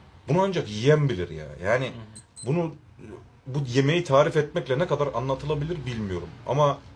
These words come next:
Speaker 1: o iç huzur, o mutluluk, o rahatlık, o konfor. Yani şu an, e, yaptığın her şeyden eminsin. Hayatında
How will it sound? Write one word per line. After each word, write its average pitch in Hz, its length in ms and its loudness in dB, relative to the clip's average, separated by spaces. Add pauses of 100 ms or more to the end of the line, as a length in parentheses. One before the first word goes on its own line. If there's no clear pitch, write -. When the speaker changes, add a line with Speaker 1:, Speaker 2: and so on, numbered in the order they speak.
(720)
Speaker 1:
o 165 320 4 (400)
iç 160 180 -6
huzur, 156 380 -2 (160)
o 139 100 4
mutluluk, 156 640 -2 (320)
o 139 140 2
rahatlık, 147 580 0 (200)
o 135 100 -10
konfor. 151 580 2 (760)
Yani 156 360 4 (380)
şu 185 240 4
an, 202 120 6
e, 104 280 -6 (320)
yaptığın 139 420 2
her 180 180 2
şeyden 160 460 0
eminsin. 139 440 -2 (840)
Hayatında 165 720 6